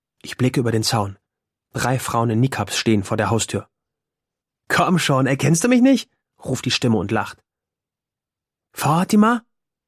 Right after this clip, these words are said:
Ich eile nach unten und öffne die Tür. Fatima, ihre jüngere Schwester Nora und Suat treten in den Hof.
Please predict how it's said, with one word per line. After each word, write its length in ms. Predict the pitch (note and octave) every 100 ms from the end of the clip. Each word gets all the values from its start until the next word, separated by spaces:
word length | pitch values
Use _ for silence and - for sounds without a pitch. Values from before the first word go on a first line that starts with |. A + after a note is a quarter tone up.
| _ _ _ -
Ich 160 | -
eile 180 | B2 C3
nach 160 | C3 -
unten 280 | D3 D3 C#3
und 140 | C3
öffne 240 | A#2 -
die 100 | B2
Tür. 320 | A2+ A#2+ F#2+ - _ _ _ _ _ _
Fatima, 640 | - B2 C3+ C#3+ C#3 D3 -
ihre 220 | A2+ G2+
jüngere 340 | A2 A#2+ B2+ A2+
Schwester 380 | - A#2 - G#2
Nora 420 | G#2+ G#2 B2+ C#3+ _ _ _ _
und 160 | - G#2+
Suat 480 | - B2 B2+ -
treten 300 | - B2+ B2
in 80 | B2
den 160 | B2 G#2
Hof. 300 | A2+ -